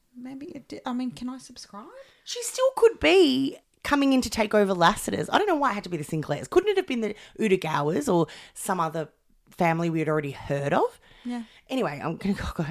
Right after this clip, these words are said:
Speaker 2: okay.
Speaker 1: But even, even still, I just, so we're flashing back. So what we've had, Mel is a fugitive. David's not a doctor. He's a drink stever.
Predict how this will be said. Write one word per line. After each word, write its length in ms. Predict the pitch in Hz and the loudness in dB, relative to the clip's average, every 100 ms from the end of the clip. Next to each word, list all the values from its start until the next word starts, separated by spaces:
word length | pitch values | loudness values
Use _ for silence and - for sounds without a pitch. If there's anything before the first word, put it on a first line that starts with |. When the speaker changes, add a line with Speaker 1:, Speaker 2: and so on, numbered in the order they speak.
| - | -8
Speaker 2:
okay. 140 | - - _ - | -14 -16 _ -4
Speaker 1:
But 140 | 294 | 0
even, 320 | 302 254 170 - - | 0 0 -4 -10 -8
even 240 | 233 233 | -4 -4
still, 240 | 214 170 123 | -6 -8 -2
I 120 | 196 | -2
just, 260 | 208 240 - _ 165 | -2 -6 -10 _ -10
so 200 | - 208 | -4 -2
we're 140 | 196 | -2
flashing 440 | - 233 220 208 | -4 -4 -4 -8
back. 200 | 160 - | -8 -10
So 180 | - 190 | -8 -8
what 260 | 185 208 - - _ - | -6 -8 -10 -20 _ -12
we've 160 | 196 196 | -8 -6
had, 460 | 196 185 180 165 - - _ _ _ | -4 -2 -4 -8 -18 -20 _ _ _
Mel 640 | 196 202 220 233 226 214 - _ _ _ - | -2 2 2 2 -4 -8 -16 _ _ _ -10
is 180 | 175 | -8
a 60 | 156 | -8
fugitive. 580 | - 135 117 - - - 156 - _ _ _ - _ _ 180 | -12 -14 -16 -20 -20 -20 -20 -20 _ _ _ -20 _ _ -10
David's 440 | 180 202 196 180 | -4 -4 -4 -6
not 160 | 196 180 | -4 -4
a 80 | 185 | -6
doctor. 320 | 139 - - _ _ _ | -10 -14 -20 _ _ _
He's 220 | 147 147 | -14 -12
a 40 | 143 | -10
drink 220 | 139 - | -12 -14
stever. 280 | - - | -20 -20